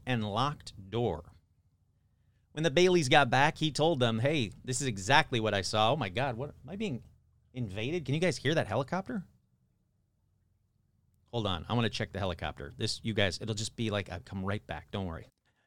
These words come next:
And I'm back, just like that. There was some crazy, like, giant military helicopter just, like, flying slowly over my house. The government, they're on to me,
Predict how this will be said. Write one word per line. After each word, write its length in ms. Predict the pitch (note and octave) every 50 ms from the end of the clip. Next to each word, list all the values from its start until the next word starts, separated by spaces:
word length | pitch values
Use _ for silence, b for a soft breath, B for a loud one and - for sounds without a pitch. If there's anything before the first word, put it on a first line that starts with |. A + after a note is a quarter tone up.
| _ -
And 160 | A3+ A#3 G#3
I'm 100 | G3 F3+
back, 400 | F3 G3+ E3 - - - - - _ -
just 180 | - - - C3+
like 200 | F#3+ E3+ D3 B2
that. 240 | C3 A2+ G2 -
There 80 | C3+ E3
was 80 | E3 -
some 120 | E3 C#3+
crazy, 400 | - - D#3 D#3+ D#3+ C3 C#3 C#3+
like, 200 | B2+ B2 B2 B2
giant 440 | F#2+ G2+ A#2 A2 A#2 A#2+ A#2+ - -
military 580 | A2 A#2+ A#2+ B2+ C3 B2+ - B2+ B2 A#2+ G#2+
helicopter 520 | G2+ A#2 A2+ G#2+ F#2+ - G#2 F#2+ - - F#2
just, 260 | F2+ F#2+ - - -
like, 220 | A2+ G2+ F2+ - _ _ _ _ _ _ _ _ _ _ _ -
flying 380 | B2+ B2 B2 B2 B2 A#2+ A2+
slowly 640 | - - - - A#2 B2 B2+ C3 B2 A#2+ A#2 A2 A2+ - -
over 260 | B2 A2+ G2+ G#2 G2+
my 220 | G2 F#2+ F#2 E2+
house. 400 | F#2 F#2 F2 E2+ D#2+ - - - _ _ _ _ _ _ _ _ _ _ _ _ _ _ _ _ _ _ _ _ _ _ -
The 80 | C#3+
government, 480 | B2 G3 B3 A#3 G3+ F#3+ D#3 A#2 F#2 -
they're 160 | C#3+ E3 G3+
on 180 | A#3 A#3+ A3 G#3
to 80 | F#3+
me, 240 | D3 C3+ G#2 D#2+